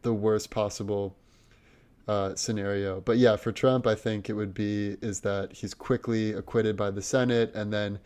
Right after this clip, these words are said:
he just uses it as proof that, "Hey, it was another witch hunt. I won. I've been totally and completely exonerated."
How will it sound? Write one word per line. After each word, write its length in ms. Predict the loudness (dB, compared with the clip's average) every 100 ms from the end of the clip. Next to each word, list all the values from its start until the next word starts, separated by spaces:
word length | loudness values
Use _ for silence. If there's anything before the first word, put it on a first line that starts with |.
| -14
he 140 | -4 -2
just 200 | -2 0
uses 340 | 0 -2 0
it 140 | -2
as 240 | 0 -4 -6
proof 520 | 0 4 4 2 -2
that, 340 | 0 0 -2 -10 -20 -16
"Hey, 400 | 2 4 4 0 -8 _ -6
it 80 | -2
was 220 | -2 -4
another 340 | -2 2 4
witch 240 | 2 2 0
hunt. 300 | -2 -2 -4 -20 _ -2
I 160 | 0
won. 500 | 2 2 2 2 -2 -6
I've 180 | -4 -2
been 220 | -2 -4
totally 500 | -6 -2 0 0 -2
and 140 | -4 -8
completely 420 | -10 -4 -4 -2
exonerated." 800 | -6 -4 -6 -6 -10 -12 -14